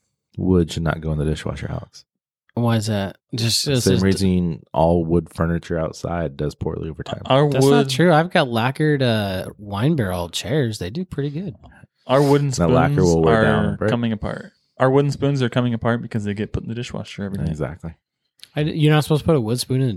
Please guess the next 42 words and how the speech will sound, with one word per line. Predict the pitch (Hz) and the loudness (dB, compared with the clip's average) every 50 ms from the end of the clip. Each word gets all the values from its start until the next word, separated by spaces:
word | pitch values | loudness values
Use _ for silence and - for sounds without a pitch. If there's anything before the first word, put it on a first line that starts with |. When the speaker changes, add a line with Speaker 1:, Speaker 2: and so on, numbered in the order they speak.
| 82 | -6
Speaker 2:
dishwasher? | 85 92 107 104 117 | -10 -10 -10 -10 -8
Speaker 3:
Apparently | - - 123 117 110 120 | -6 -4 -4 -2 -2 -2
not. | 123 123 117 - 82 82 | -2 -2 -4 -4 -6 -10
Speaker 1:
No. | - _ _ _ - | -16 _ _ _ -12
Speaker 3:
But | 113 113 107 - _ _ _ - | -10 -10 -10 -10 _ _ _ -4
Speaker 2:
How | 135 175 196 | 0 2 2
do | |
you | 208 208 | 2 2
Speaker 3:
mm, | - | 2
Speaker 2:
clean | - - 311 381 175 | 2 2 2 2 2
it? | - | 2
Speaker 3:
They're | 147 151 | 2 2
so | 151 - 175 | 2 2 0
cheap | 147 - - - 165 170 165 - | 0 0 -2 -4 -4 -4 -4 -6
that | - 104 | -8 -8
you | 107 104 | -6 -6
just | 104 107 104 - | -8 -8 -8 -6
buy | - 104 98 | -8 -6 -6
a | 110 107 | -6 -6
new | 110 120 131 | -6 -6 -8
one. | 123 95 101 107 _ _ _ _ - - - - _ - | -8 -10 -12 -14 _ _ _ _ -20 -20 -20 -20 _ -14
Just | 135 120 117 | -12 -6 -2
burn | 127 127 147 151 | -2 -2 -2 -2
it. | - - _ _ _ _ - | -8 -12 _ _ _ _ -12
Use | 135 127 127 | -8 -6 -4
it | 139 | -4
as | 143 135 | -4 -6
kindling. | - - 147 135 117 107 104 110 _ _ _ _ _ _ | -6 -8 -8 -6 -6 -6 -8 -8 _ _ _ _ _ _
Speaker 2:
Hmm. | - 147 135 104 92 - _ _ _ - | -2 0 0 0 -2 -6 _ _ _ -10
That | 131 139 - | -10 -10 -6
could | - 131 | -8 -8
work. | 95 92 95 104 - | -6 -6 -10 -8 -2
Speaker 3:
Have | - 143 | 0 2
you | 147 165 | 4 4
made | 180 185 175 | 4 4 2
wooden | 170 180 180 170 | 2 2 0 0
spoons | - - 170 175 175 180 | 0 0 0 0 2 0
yet, | 170 165 160 | 0 -2 -2
Dan? | 165 165 170 170 170 - _ _ _ _ _ _ _ _ - | -2 -2 -2 -2 -4 -8 _ _ _ _ _ _ _ _ -2
Speaker 1:
Uh, | 110 110 107 104 78 | 2 2 2 4 2
I've | 101 127 123 127 | 2 0 2 2
made, | 143 139 139 131 | 2 2 2 2